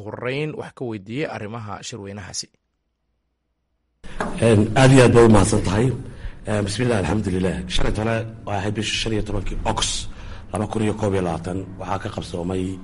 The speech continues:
Speaker 2: Hargeysa shirweynihii lixaad ee dalladda SONSAF. Een, runtii, een, shirkaasi waxa uu ahaa shir aad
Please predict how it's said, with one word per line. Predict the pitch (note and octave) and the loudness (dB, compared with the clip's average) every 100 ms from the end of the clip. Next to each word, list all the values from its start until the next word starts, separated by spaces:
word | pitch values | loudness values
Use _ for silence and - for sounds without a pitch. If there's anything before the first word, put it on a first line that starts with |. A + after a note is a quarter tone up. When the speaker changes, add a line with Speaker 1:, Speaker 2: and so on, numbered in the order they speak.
| - - - - | -14 -16 -16 -8
Speaker 2:
Hargeysa | E2+ F2 F2+ F2 F#2 G#2 G2+ - - | -6 -4 -2 -2 -2 -4 -4 -8 -8
shirweynihii | - - G2 G2 G2+ G2 G#2 F2 | 0 0 2 0 0 0 -2 -4
lixaad | - F#2+ F#2 G2 - G2 | -6 -4 -2 -4 -6 -4
ee | F#2+ | -4
dalladda | F#2 F2+ F#2 F2+ | -2 -2 -2 -4
SONSAF. | - E2 - E2 - - - - - - - A2+ | -8 -8 -10 -10 -12 -14 -18 -18 -14 -12 -6 0
Een, | A#2 | 0
runtii, | A2+ C3 C3+ C#3+ C#3 A#2 - - - | 2 0 2 2 2 -2 -6 -12 -10
een, | A#2+ A#2 A2 G#2 | -2 0 2 0
shirkaasi | - A2+ G#2 F#2+ - F2+ E2 - - | -2 -4 -2 -4 -2 -4 -4 -8 -6
waxa | G#2 G2+ | -4 -2
uu | F2+ | -4
ahaa | F2 | -4
shir | E2+ G#2+ G2 - | -4 -6 -6 -4
aad | A2+ G2 | -2 -2